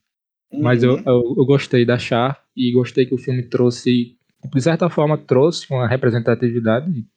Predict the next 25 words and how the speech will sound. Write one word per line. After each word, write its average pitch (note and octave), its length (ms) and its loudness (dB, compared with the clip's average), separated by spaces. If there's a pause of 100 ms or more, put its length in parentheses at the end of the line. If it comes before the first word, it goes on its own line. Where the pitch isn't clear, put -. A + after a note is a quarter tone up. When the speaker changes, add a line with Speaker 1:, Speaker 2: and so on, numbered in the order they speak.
(140)
Speaker 1:
tanto A#2+ 200 -2
pra A#2+ 140 0
Maisie A2 380 2
quanto G#2+ 280 -6
pra, G2+ 360 -4 (1120)
pra B2 140 2
Sharp, C#3 380 -2
sem D#3+ 180 0
forçar, F#3 360 0
tá - 80 2
ligado? A#2+ 300 4
É B2 40 -2
só, - 260 -10
só C#3 180 -2
colocaram D#3 680 0 (640)
e B2+ 120 0
deram B2+ 220 2
papéis B2 400 0
bons A2+ 260 2
pra G#2+ 140 0
elas, G2+ 180 0
tá G#2+ 60 -6
ligado? G2+ 180 -2
Só G2+ 120 -6
deram, G#2 400 -2